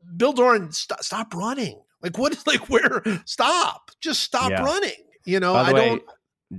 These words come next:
Speaker 2: j-, um, just to complete the, to complete the earlier thought, um, yeah, I, I typed Rance Mulliniks into an anagram finder.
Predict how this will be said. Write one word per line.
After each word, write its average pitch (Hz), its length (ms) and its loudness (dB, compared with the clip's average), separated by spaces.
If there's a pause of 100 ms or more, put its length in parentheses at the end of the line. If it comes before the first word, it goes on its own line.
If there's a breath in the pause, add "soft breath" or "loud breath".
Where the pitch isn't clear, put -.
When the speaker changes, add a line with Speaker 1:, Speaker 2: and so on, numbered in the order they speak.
Speaker 2:
j-, 62 100 -10
um, 101 260 -2
just 123 220 -2
to - 80 -6
complete 104 520 -4
the, 98 160 -2
to - 140 -14
complete 110 420 -4
the 104 120 -4
earlier 92 380 -4
thought, 90 420 -4 (420 soft breath)
um, 82 460 -6 (460)
yeah, 92 160 -6
I, 104 180 -6
I 107 80 -4
typed 127 240 -4
Rance 101 320 -4
Mulliniks 95 500 -6
into 82 200 -10
an 80 80 -8
anagram 78 720 -10
finder. 69 480 -12